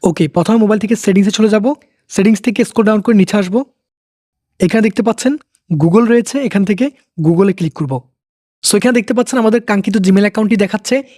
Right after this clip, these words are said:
এই Gmail অ্যাকাউন্টটির পাসওয়ার্ড অবশ্যই আমাদের মনে থাকতে হবে। So, এই Gmail অ্যাকাউন্টটি অন্য ডিভাইসে log in করে আমাদের এই ডিভাইসটির অফলাইনে লোকেশনটি ট্র্যাক করব।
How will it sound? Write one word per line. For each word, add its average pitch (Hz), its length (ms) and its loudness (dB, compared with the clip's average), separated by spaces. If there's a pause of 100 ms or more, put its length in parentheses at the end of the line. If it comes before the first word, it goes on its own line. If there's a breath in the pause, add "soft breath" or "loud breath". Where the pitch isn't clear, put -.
(140)
এই 196 100 4
Gmail 220 220 2
অ্যাকাউন্টটির 226 400 -2
পাসওয়ার্ড 196 320 0 (180)
অবশ্যই 196 280 0
আমাদের 220 240 0
মনে 180 160 0
থাকতে - 220 -6
হবে। 139 120 -2 (220)
So, 208 60 2 (160)
এই 226 100 4
Gmail 240 220 2
অ্যাকাউন্টটি 247 380 -2
অন্য 202 120 2 (100)
ডিভাইসে 220 340 0
log 175 140 2
in 220 140 0
করে 240 120 4 (300 loud breath)
আমাদের 180 260 -2 (340 soft breath)
এই 226 160 4
ডিভাইসটির 233 420 2 (160)
অফলাইনে 214 340 0 (300 loud breath)
লোকেশনটি 196 440 0
ট্র্যাক 165 220 -2
করব। 147 160 -2